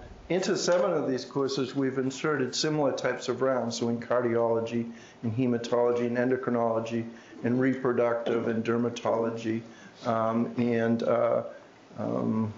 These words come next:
what's the other one? Uh, we, we've, uh, actually inserted these types of rounds where they're studying the heart, but actually they then see a team taking care of a patient who's suffering from a heart condition, making difficult decisions.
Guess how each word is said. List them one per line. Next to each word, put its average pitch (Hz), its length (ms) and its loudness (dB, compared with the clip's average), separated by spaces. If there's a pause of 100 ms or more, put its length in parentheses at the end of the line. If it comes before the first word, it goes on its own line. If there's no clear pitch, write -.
what's 120 220 -2
the 117 140 6
other 113 120 2
one? 110 240 0 (500)
Uh, 120 80 4
we, 139 160 6
we've, 139 420 2
uh, 127 200 4
actually 131 420 0
inserted 123 960 0
these 135 280 0
types 143 260 0
of 131 140 0
rounds 139 400 2
where 139 340 0
they're 139 140 0
studying 147 720 0 (200)
the 127 100 0
heart, 143 500 2 (380)
but 139 140 0
actually 143 520 2
they 123 340 2
then 131 300 0
see 131 260 -2
a 117 60 0
team 143 380 -2
taking 131 340 -2
care 127 260 2
of 117 120 0
a 113 80 -2
patient 135 580 -2 (220)
who's 139 180 -2
suffering 170 380 2
from 127 180 -2
a 123 80 0
heart 123 280 0
condition, 123 440 0
making 151 300 2
difficult 135 540 0
decisions. 120 560 -4